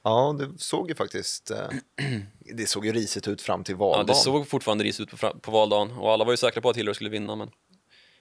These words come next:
Speaker 2: det gick som det gick.
Speaker 1: Mm.
Speaker 2: Eh, i alla fall, under den här kampanjen så är det konstaterat då att det görs kontakter mellan Trump-kampanjen och Ryssland.
Speaker 1: Okej, så i-,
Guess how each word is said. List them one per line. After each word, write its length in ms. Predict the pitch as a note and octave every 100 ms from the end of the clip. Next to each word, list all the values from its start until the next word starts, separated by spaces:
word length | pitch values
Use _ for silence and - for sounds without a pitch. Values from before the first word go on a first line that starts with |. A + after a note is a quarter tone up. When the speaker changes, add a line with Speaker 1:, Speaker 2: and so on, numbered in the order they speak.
| _
Speaker 2:
det 60 | -
gick 100 | A2+
som 140 | - A2
det 60 |
gick. 200 | G#2 - - _ -
Speaker 1:
Mm. 140 | A2+ - - _
Speaker 2:
Eh, 560 | A#2 A2 A2 G#2+ G#2+ G2 - _ _ _ _ _
i 60 | A2+
alla 100 | C#3
fall, 280 | E3 C#3 B2+
under 320 | D3+ D3 C3+
den 80 | E3
här 100 | F3
kampanjen 680 | D3 C3 - C#3 A2+ C3 E3
så 140 | - C3+
är 140 | C3+
det 60 | B2
konstaterat 640 | B2+ A#2 - B2+ A#2+ D#3
då 160 | B2 G#2+
att 400 | - G#2+ - -
det 200 | - A2
görs 640 | A2 B2+ D#3 C#3 - - - _
kontakter 720 | - A#2+ C3 - - C#3+ D#3
mellan 560 | D3 C#3 A2+ A2 G#2+ G#2 - _ _ -
Trump-kampanjen 840 | B2+ A#2 G#2+ G#2 G#2+ G#2 A#2 C3
och 260 | - - _ - - _ _ _ _ _
Ryssland. 520 | A#2 A#2 - C#3 D3 A#2 _ _ _ - - - - _ _ _ _ _ _
Speaker 1:
Okej, 360 | - - - F2+
så 160 | - -
i-, 160 | B2+